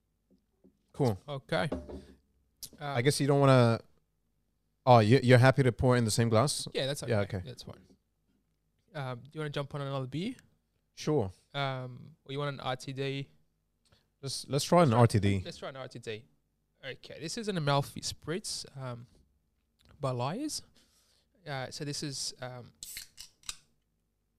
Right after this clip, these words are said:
Speaker 2: one of the new range. Would have been nice to have a bit of ice here, but, uh, or have 'em chilled. But I'll just give you an idea.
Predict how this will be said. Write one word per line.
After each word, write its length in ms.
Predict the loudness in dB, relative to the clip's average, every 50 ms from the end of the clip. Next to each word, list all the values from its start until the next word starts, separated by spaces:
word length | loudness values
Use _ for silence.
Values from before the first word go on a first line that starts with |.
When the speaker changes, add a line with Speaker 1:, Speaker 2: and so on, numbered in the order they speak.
| _ _ _ _ -14
Speaker 2:
one 160 | -10 -8 -6
of 60 | -6
the 80 | -6 -6
new 200 | -8 -8 -8 -6
range. 400 | -4 -4 -4 -6 -6 -10 -14 -18 -18 -20 -20 -20 _ _ _ _ _ _ _ _ _ _ _ _ _ _ _ _ _ _ _ _ _ _ _ _ _ _ _ _ _ _ _ _ _ _ _ _ _ _ _ _ _ _ _ _ _ _ _ _ _ _ _ _ _ _ _ _ _ _ _ _ _ _ _ _ _ _ _ _ _ _ -4
Would 100 | -2 -2
have 60 | 0
been 80 | 0 -2
nice 160 | -2 -4 -4 -4
to 40 | -4
have 60 | -4
a 40 | -2
bit 100 | -2 -2
of 80 | 0 0
ice 220 | -2 -2 -4 -6 -8
here, 140 | -10 -10
but, 180 | -8 -8 -10 -10 _ -14 -12
uh, 220 | -8 -8 -8 -8 -10 -12 _ _ _
or 80 | -14 -12
have 100 | -10 -10
'em 100 | -10 -12
chilled. 420 | -12 -10 -10 -10 -8 -10 -12 -16 -20 _ _ _ _ _ _ _ _ _ _ _ _ _ _ _ _ _ _ _ _ -14
But 100 | -12 -12
I'll 80 | -12 -12 -16 _ _ -12
just 200 | -10 -10 -10 -10 -12
give 120 | -12 -10
you 60 | -10 -8
an 60 | -8
idea. 400 | -8 -10 -10 -10 -8 -8 -8 -8